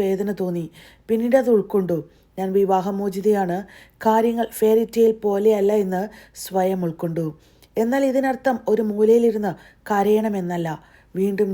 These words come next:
ജീവിക്കാനുള്ള ധൈര്യം കാണിക്കരുതെന്നോ അല്ല. ഞാൻ പ്രതികാരമായിട്ടല്ല അത് ചെയ്തത്. ഇങ്ങനെ സംഭവിച്ചു, എന്നാൽ അതിനർത്ഥം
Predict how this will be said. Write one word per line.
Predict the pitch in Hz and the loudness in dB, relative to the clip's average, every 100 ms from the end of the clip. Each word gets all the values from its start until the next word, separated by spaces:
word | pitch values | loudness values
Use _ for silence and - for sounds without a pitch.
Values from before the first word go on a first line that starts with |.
| 185 | -4
ജീവിക്കാനുള്ള | 196 190 196 208 202 185 220 - - - 208 | -4 -4 -4 -2 0 0 -2 -6 -20 -4 2
ധൈര്യം | 220 240 220 - | 2 2 -2 -4
കാണിക്കരുതെന്നോ | 202 208 220 226 185 170 170 - 160 | -4 -2 0 0 0 -4 -8 -8 -8
അല്ല. | 160 160 - _ _ - _ _ 220 | -8 -10 -14 _ _ -20 _ _ -4
ഞാൻ | 254 | 0
പ്രതികാരമായിട്ടല്ല | 262 247 269 285 294 277 269 269 240 254 233 | 2 2 2 0 2 0 -2 0 0 2 0
അത് | 202 214 | 0 0
ചെയ്തത്. | 190 190 175 160 - - - _ 196 | 0 0 -2 -6 -12 -20 -20 _ -4
ഇങ്ങനെ | 196 190 190 | -2 -4 -4
സംഭവിച്ചു, | 196 180 185 185 175 160 - 175 | -4 -2 -4 -4 -6 -8 -8 -6
എന്നാൽ | 180 190 | -4 -2
അതിനർത്ഥം | 190 196 190 - | -2 -4 -4 -6